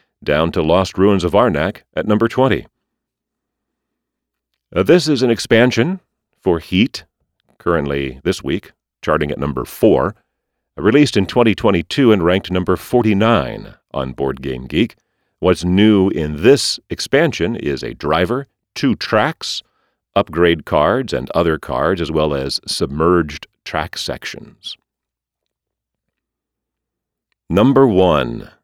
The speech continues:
Wyrmspan. That's spelled W Y R M S P A N. It means dragons. By Connie Vogelman, published by Stonemaier Games, with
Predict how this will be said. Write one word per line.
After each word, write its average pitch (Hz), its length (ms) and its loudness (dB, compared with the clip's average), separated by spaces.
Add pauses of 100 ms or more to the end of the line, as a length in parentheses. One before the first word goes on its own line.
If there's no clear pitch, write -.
(760)
Wyrmspan. 104 1500 0 (400)
That's - 160 -16
spelled 67 360 -6
W 78 460 -2
Y 76 640 0
R 65 400 -4
M 58 420 -12
S 67 220 -10
P 67 260 -12
A 62 60 -14
N. 60 380 -16
It 62 60 -20
means 62 260 -16
dragons. 64 720 -8 (480)
By 62 280 -6
Connie 92 340 2
Vogelman, 76 680 0
published 92 440 0
by 76 160 0
Stonemaier 107 720 2
Games, 80 440 0
with 117 360 2